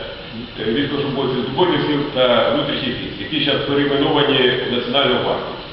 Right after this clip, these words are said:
Жодного представника правого сектору у нас немає.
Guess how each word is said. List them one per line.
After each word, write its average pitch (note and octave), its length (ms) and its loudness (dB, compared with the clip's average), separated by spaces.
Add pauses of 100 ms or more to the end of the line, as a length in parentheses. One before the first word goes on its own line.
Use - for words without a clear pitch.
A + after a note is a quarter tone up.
(420)
Жодного D3+ 360 2
представника C#3 560 2
правого C3+ 440 2
сектору B2+ 440 2 (760)
у B2 40 0
нас D3+ 360 2
немає. C3+ 600 4